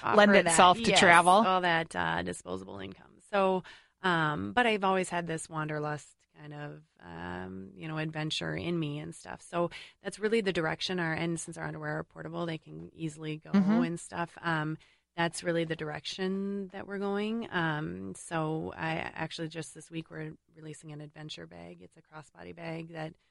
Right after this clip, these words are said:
Speaker 2: is great for city travel. So,
Speaker 1: Mm-hmm.
Speaker 2: uh, when you're on the go, it's, um, uh, extremely sturdy, but then it'll pack, you know, easily a scarf and kind of all those things when you're out for the whole day, a
Speaker 1: Yep.
Speaker 2: guidebook or something. Um,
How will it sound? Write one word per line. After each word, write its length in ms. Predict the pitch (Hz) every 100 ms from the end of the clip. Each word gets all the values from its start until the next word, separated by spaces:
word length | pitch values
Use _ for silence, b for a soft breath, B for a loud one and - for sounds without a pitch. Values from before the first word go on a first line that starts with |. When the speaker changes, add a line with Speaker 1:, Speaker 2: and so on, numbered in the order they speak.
| _ _
Speaker 2:
is 100 | 175
great 180 | - 156
for 120 | -
city 260 | 151 156 165
travel. 380 | 175 190 226 247 -
So, 60 | 180
Speaker 1:
Mm-hmm. 480 | 196 247 170 - 160
Speaker 2:
uh, 220 | 147 151
when 140 | 156
you're 100 | 156
on 140 | 151 156
the 80 |
go, 340 | 156 151 151 160
it's, 320 | 160 - - 151
um, 380 | 147 143 160 170 _ _ _ _ 147
uh, 180 | 143 151
extremely 500 | - - 220 190 160
sturdy, 400 | - 160 156 180
but 180 | 165
then 220 | 156 151 151
it'll 260 | 151 156 160 _
pack, 200 | 156 151 - _ _
you 80 | 160
know, 80 | 151
easily 340 | 156 156 151
a 80 | 147
scarf 380 | - 143 147 151 _ 156
and 280 | 151 156 175
kind 100 | 160
of 100 | 151
all 120 | 147 147
those 180 | 147
things 300 | - 151 151
when 100 | 151
you're 80 | 143
out 160 | 143 147 _
for 80 | 151
the 80 | 143 143 _ _ _
whole 100 | 147
day, 200 | 139 143 147
a 120 | 147
Speaker 1:
Yep. 180 | 185 214
Speaker 2:
guidebook 160 | 151 -
or 80 | 170 _
something. 420 | 180 165 185 180
Um, 280 | 175 156 156